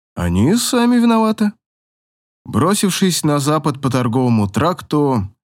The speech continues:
я двигался в сопровождении всего трех гоблинов. Совсем недавно Тихая нашла себе двух девчонок-подручных, которые шатаются за ней, словно два хвостика.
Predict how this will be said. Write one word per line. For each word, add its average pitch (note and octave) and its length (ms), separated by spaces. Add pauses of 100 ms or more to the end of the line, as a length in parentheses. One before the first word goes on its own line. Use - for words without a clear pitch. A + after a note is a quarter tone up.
(220)
я C#3 160
двигался G#3 480
в - 40
сопровождении D3+ 760
всего A#2+ 320
трех C#3+ 320
гоблинов. F#2 760 (720)
Совсем C#3+ 460
недавно C3 480
Тихая F2 640 (260)
нашла G#3+ 380
себе F3+ 220
двух D3+ 300
девчонок-подручных, B2+ 1400 (360)
которые D3 380
шатаются B2+ 480
за C#3+ 180
ней, E2+ 340 (180)
словно B2 480
два C3 180
хвостика. F#2+ 760